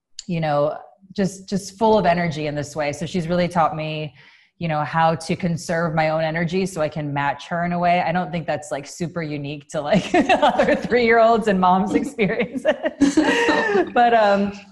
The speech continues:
yeah, she's really taught me to, to, you know, to be present with her and to enjoy and to,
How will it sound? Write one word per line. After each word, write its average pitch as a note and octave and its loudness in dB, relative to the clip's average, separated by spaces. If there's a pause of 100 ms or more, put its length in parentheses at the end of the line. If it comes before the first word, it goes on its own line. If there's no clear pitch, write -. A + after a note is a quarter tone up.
(160)
yeah, G#3 4
she's G#3 -2
really A#3+ 0
taught G3 2
me F#3+ -2
to, E3 -2
to, D#3+ -6 (140)
you F3 -6
know, D3+ -4 (840)
to F#3 -4
be F#3+ -2
present F#3+ 0
with D3+ -4
her D3 -2
and D3 -6
to D3+ -4
enjoy D3+ -4
and C#3+ -8
to, D3 -6